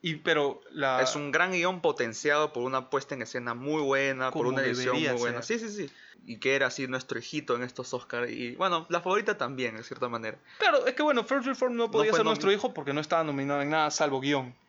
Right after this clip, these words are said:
Speaker 2: Claro.
Speaker 1: Por, no, no podía ser nuestro caballo, por eso elegimos La Favorita. Que si First Reform hubiera estado en todo, tal
Speaker 2: Ahí
Speaker 1: vez hubiera sido nuestro candidato, ¿sí?
Speaker 2: No, ahí sí yo destruyo todo, porque no le hubieran dado un premio.
Speaker 1: Está bien.
Speaker 2: O sea,
Speaker 1: <laughs> Yo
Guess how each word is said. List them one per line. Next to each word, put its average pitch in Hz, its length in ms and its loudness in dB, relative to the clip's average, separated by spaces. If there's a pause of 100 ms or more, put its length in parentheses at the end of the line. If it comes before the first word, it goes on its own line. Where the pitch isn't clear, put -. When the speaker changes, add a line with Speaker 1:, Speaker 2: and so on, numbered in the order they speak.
(160)
Speaker 2:
Claro. 120 280 0
Speaker 1:
Por, 156 140 -2
no, 160 160 -2
no 170 180 -4
podía 160 180 0
ser 170 140 -6
nuestro 165 240 -6
caballo, 131 300 0
por 143 100 -6
eso 143 100 -8
elegimos 151 300 -6
La 147 60 -6
Favorita. 127 460 -6 (360)
Que 180 320 0 (140)
si 156 520 -2
First 185 220 -2
Reform 196 460 -4
hubiera 160 260 -2
estado 165 240 0
en 156 120 -4
todo, 156 380 0 (220)
tal - 140 2
Speaker 2:
Ahí 135 60 4
Speaker 1:
vez 180 120 -2
hubiera 180 220 4
sido 180 180 0
nuestro 160 340 -6
candidato, 147 480 -2
¿sí? 214 240 -4 (140)
Speaker 2:
No, 160 240 4
ahí 180 140 2
sí 175 180 -4
yo 160 120 4
destruyo 147 360 0
todo, 123 300 4
porque 113 160 -6
no 135 100 -4
le 151 60 0
hubieran 143 220 0
dado 120 120 -2
un 110 60 -10
premio. 107 300 -6 (360)
Speaker 1:
Está 151 200 0
bien. 120 220 -6 (220)
Speaker 2:
O 135 60 -4
sea, 160 100 6
Speaker 1:
<laughs> - 0 -
Yo - 80 2